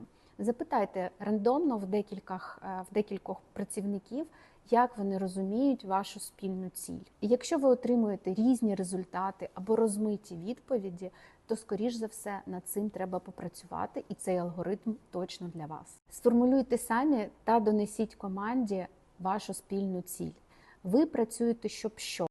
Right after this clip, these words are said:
Що це? Це має бути дуже конкретний, вимірюваний результат один для всіх. Друге. Люди вважають свою роботу потрібною і цінною, коли реально бачать результат.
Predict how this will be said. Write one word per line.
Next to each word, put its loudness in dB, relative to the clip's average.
Що 0
це? -10
Це -4
має 2
бути -4
дуже 0
конкретний, -2
вимірюваний -2
результат -6
один -2
для -10
всіх. -14
Друге. 0
Люди 6
вважають 0
свою -2
роботу -2
потрібною -4
і -8
цінною, -2
коли 2
реально -4
бачать -6
результат. -10